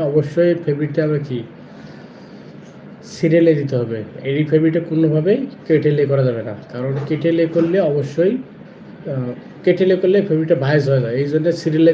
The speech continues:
দিলে তাহলে স্টেপ টেবিল সোজা থাকে, ফেব্রিকটা যখন রিপ টেবিল আছে রিপগুলো সোজা থাকে, আর কেটে দিলে রিপগুলো কখনোই সোজা থাকে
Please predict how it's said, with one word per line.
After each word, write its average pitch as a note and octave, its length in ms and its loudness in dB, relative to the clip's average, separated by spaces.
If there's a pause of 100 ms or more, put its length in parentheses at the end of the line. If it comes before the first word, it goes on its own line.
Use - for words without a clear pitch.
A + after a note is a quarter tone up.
দিলে F3+ 200 4 (580)
তাহলে D3 220 0 (280)
স্টেপ D3 300 -4
টেবিল F#3+ 160 0 (120)
সোজা C#3 220 -4
থাকে, B2 140 -2 (100)
ফেব্রিকটা C3+ 360 -4
যখন D3 140 -2 (120)
রিপ D3+ 240 0
টেবিল D#3+ 240 2
আছে E3+ 100 -4 (100)
রিপগুলো C#3 300 -2
সোজা C3+ 200 -4
থাকে, A#2 160 -8 (680)
আর C3 60 -10 (120)
কেটে E3 300 0
দিলে F3+ 160 2 (140)
রিপগুলো D3+ 300 -2 (100)
কখনোই D#3 360 0 (100)
সোজা D3+ 180 -4 (100)
থাকে B2+ 180 -8